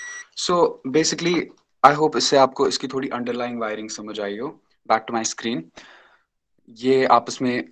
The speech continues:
अंडरलाइन कनेक्टेड होते हैं और ये, uh,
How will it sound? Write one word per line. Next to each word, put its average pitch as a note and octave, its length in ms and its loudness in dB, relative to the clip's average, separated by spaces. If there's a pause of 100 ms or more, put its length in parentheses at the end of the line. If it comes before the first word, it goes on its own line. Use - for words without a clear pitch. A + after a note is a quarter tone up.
अंडरलाइन A#2+ 480 0
कनेक्टेड A2 460 -4
होते A2 260 -4
हैं F3+ 160 -2
और A#2 300 -8
ये, A2+ 380 0 (100)
uh, G#2+ 300 0